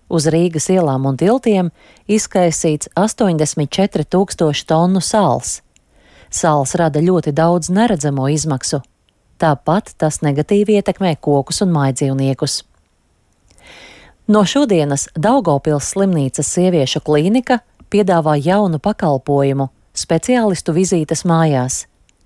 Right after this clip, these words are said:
Jaunās māmiņas varēs pieteikt vecmātes vizīti mājās. Tas būs pirmais šāda veida pakalpojums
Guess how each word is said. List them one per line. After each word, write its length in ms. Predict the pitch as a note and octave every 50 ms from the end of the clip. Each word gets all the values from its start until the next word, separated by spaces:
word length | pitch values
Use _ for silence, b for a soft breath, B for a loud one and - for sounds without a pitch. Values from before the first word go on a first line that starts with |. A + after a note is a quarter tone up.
| _ _ -
Jaunās 440 | - D#3+ D#3 D3 C3+ B2+ B2+ - -
māmiņas 540 | D#3 C#3+ C#3 C#3+ F3 A3 C4 A#3+ G#3+ - -
varēs 340 | F#3 G3 G3 G3 D#3+ D3 -
pieteikt 460 | - G3+ G3 - - D#3 C#3+ - -
vecmātes 640 | C#3+ D#3+ G#3 - - F#3 D#3 C3+ C3 - D3 - -
vizīti 380 | C#3+ D3 C3 D3 C3 C3 - D3
mājās. 560 | C#3+ C#3+ C#3+ D3 D3 C#3 C3+ C3+ C3+ - - - _ _ _ b b b b b b b b b -
Tas 140 | F3+ E3+ D3
būs 240 | C#3+ D3 C#3 - -
pirmais 520 | - G#3+ B3+ C#4 A3+ F3+ D3+ C#3+ - - - -
šāda 440 | - - - G3 G3 F#3 D#3 C3 C3+
veida 280 | C3+ D3+ E3+ F#3+ E3 D3
pakalpojums 840 | - C#3+ C#3 - - G3 G#3 G#3 - A#3 A3+ A3 A3 G#3+ G3 -